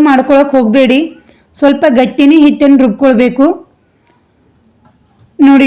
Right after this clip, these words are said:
ಇದನ್ನೆಲ್ಲನೂ ಒಂದೇ ಪಾತ್ರೆಗೆ ಹಾಕೋತಾ ಇದ್ದೀನಿ. ಇಲ್ಲಿ ಡಬ್ಬಿ ಇಟ್ಕೊಂಡಿದ್ದೀನಿ, ಇದಕ್ಕೆ ಹಾಕೋತಾ ಇದ್ದೀನಿ. ಈಗ ಇದಕ್ಕೆ ಅಕ್ಕಿನೂ ಹಾಕಿ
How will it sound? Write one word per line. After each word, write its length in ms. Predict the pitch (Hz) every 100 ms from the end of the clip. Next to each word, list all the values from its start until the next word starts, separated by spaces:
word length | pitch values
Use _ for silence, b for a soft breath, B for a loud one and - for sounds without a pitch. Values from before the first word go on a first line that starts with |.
| 269
ಇದನ್ನೆಲ್ಲನೂ 560 | 247 294 285 277 285 339 349 - _ 320 262
ಒಂದೇ 200 | 254 302 294
ಪಾತ್ರೆಗೆ 300 | 262 269 262
ಹಾಕೋತಾ 320 | 247 254 277
ಇದ್ದೀನಿ. 220 | 240 254 254
ಇಲ್ಲಿ 140 | 247 214
ಡಬ್ಬಿ 220 | 233 190 262
ಇಟ್ಕೊಂಡಿದ್ದೀನಿ, 720 | - 262 254 240 208 240 285 - - _ _ _ _ -
ಇದಕ್ಕೆ 240 | 240 277 269
ಹಾಕೋತಾ 360 | 247 262 233 254
ಇದ್ದೀನಿ. 300 | 214 233 262 330 - b b b b b - 277
ಈಗ 100 | 269
ಇದಕ್ಕೆ 320 | 302 302 311 311 254
ಅಕ್ಕಿನೂ 380 | - 269 285 294
ಹಾಕಿ 280 | 262 262 320